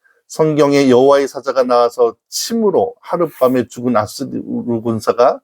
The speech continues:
무려 십팔만 오천 명이나 되었다라고 증거하고 있습니다. 근데 이때 이 역사,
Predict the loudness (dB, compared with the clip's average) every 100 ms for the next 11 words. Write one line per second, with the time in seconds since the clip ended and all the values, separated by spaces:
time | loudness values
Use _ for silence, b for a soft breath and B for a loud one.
0 | b b b _ _ _ _ -8 -2 2
1 | 2 0 -10 -6 -2 0 0 0 0 -2
2 | -2 -2 0 0 0 0 0 -2 0 0
3 | -4 -6 -2 -2 0 0 0 -6 -6 -4
4 | -2 -2 -2 -6 -8 -12 -12 -14 _ _
5 | _ _ _ _ -20 B B B -4 0
6 | 0 0 4 4 4 -2 0 2 2 0
7 | 0 0 0